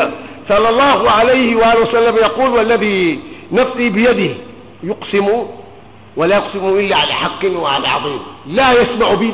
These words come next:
في هذه الأمة يهودي ولا نصراني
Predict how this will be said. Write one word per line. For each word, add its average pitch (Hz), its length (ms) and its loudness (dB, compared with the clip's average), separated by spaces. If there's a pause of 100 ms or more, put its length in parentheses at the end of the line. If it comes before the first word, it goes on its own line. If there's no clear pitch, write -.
في 202 100 0
هذه 202 360 -2
الأمة 196 380 -2
يهودي 180 640 -6 (640)
ولا 262 460 2
نصراني 240 680 0